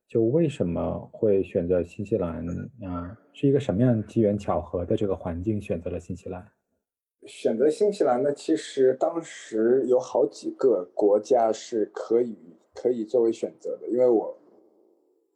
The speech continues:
Speaker 2: 出国了以后，肯定目的就是能够在当地留下来生活。那当时符合条件的国家呢，有美国、澳洲和新西兰，这三个国家都是可以让我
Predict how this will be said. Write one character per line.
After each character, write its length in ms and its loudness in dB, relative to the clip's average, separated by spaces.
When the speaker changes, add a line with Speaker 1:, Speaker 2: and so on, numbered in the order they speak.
Speaker 2:
出 200 0
国 220 2
了 60 4
以 100 -2
后， 180 0
肯 160 -8
定 140 -4
目 120 2
的 140 -6
就 140 4
是 380 0
能 200 0
够 120 4
在 240 0
当 240 -2
地 380 -4
留 240 0
下 140 -2
来 100 2
生 240 -2
活。 400 -10
那 160 -2
当 180 0
时 180 0
符 180 -10
合 100 2
条 220 0
件 180 2
的 100 2
国 160 2
家 180 2
呢， 120 -4
有 320 0
美 260 -2
国、 600 -2
澳 180 2
洲 520 2
和 180 -2
新 240 -4
西 120 0
兰， 260 -8
这 120 0
三 220 -2
个 80 0
国 180 2
家 140 2
都 180 2
是 440 -2
可 260 0
以 240 -2
让 280 0
我 240 -6